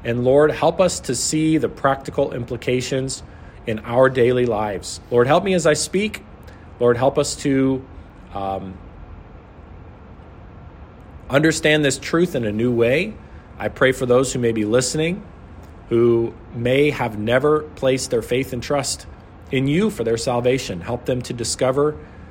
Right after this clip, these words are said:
their need for a Savior and help them to realize the incredible sacrifice and role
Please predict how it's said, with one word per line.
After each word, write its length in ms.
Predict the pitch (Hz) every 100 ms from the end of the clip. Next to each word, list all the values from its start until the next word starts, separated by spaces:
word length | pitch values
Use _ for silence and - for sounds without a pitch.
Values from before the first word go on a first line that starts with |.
| - - -
their 200 | 117 117
need 440 | 117 139 143 98 - -
for 140 | 113
a 40 | 101
Savior 560 | - 135 139 156 165 170 - - - -
and 80 | 95
help 240 | 110 117
them 160 | 123 117
to 120 | 117
realize 720 | 104 120 127 98 95 101 - - - - - -
the 260 | 107 107 101
incredible 800 | 95 - 135 139 135 135 135 - - - -
sacrifice 960 | - - 160 165 123 - 90 85 - - - - - - -
and 200 | 113 98
role 380 | 104 120 110 -